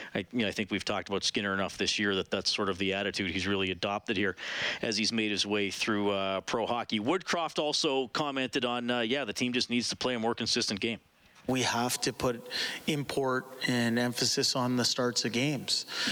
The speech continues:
Speaker 2: Uh, we have to, um, value the amount of shots that we're giving up. We have to on the penalty kill. There's areas to our game that we gotta get better at. The good news is, is, and I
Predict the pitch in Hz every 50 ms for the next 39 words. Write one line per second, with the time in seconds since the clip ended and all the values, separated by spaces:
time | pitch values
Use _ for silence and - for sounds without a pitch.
0 | 135 - - - 123 120 120 120 120 120 120 123 123 117 120 131 127 127 - -
1 | - - 139 135 131 127 123 127 123 117 113 - - - - - - - - -
2 | 123 120 117 117 113 113 117 113 117 117 123 - - - - - - - - -
3 | - - - 127 120 120 131 127 131 139 143 147 143 135 131 131 131 117 127 127
4 | 127 127 127 127 131 127 120 - - 139 131 139 135 - 139 135 127 127 120 110
5 | 120 107 110 110 107 - - - - - - 117 117 117 123 131 123 - - -
6 | - - _ _ _ _ _ _ _ _ - 131 127 123 127 123 - 139 139 139
7 | 135 120 110 - - 120 107 113 - - 131 127 123 120 135 131 131 135 139 139
8 | 139 135 - - - - - 135 135 135 131 123 127 123 117 120 123 127 143 143
9 | - - - - - - - - - 185 - - 64 65 - - - - 135 127
10 | - 131 127 127 127 135 131 - - 120 127 - 76 76 58 - - - - -
11 | - - - - 131 117 113 143 160 170 165 151 139 123 117 113 113 110 - 113
12 | 110 107 107 - 117 - - - - - - - - - - - - - - -
13 | - - - - - - - - - - - 127 120 120 123 120 117 - - 139
14 | 143 127 120 120